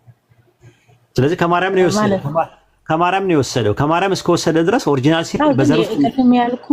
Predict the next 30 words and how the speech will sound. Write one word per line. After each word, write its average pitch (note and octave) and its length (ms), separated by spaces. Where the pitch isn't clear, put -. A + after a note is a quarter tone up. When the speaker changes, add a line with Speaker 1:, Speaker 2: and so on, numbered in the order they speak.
Speaker 2:
የልዑላ A3+ 500
ይጸልልሻል A3+ 800
የሚላት D4+ 420
ይጋርድ፣ G#3 420
መጸለል A#3 420
ማለት B3 260
መጋረድ G#3+ 420
አይደለ? C4 260
የሚጋረደው A#3 420
Speaker 1:
አዎ። A#3+ 120
Speaker 2:
ደግሞ C#4 180
እሷን A3 300
ሳይሆን C4+ 420
ጽንሱን A3+ 420
ነው G3+ 120
የሚጋርደው F#3 560
ብዬ G3+ 220
አምናለሁ። F#3+ 400
Speaker 1:
ለምንድን D#3 320
ነው E3+ 80
የሚጽ-፣ E3+ 180
የሚጋርደው? D#3+ 520
Speaker 2:
ጽንሱን። G#3 400
Speaker 1:
ጽንሱን D#3 440
Speaker 2:
ማህፀን D#3+ 160
Speaker 1:
እንደሚ-፣ C#3+ 260
Speaker 2:
ማለት A#3 160
Speaker 1:
ጽንሱን A3+ 260
Speaker 2:
ልጁ G3 200
ነው። A#3 140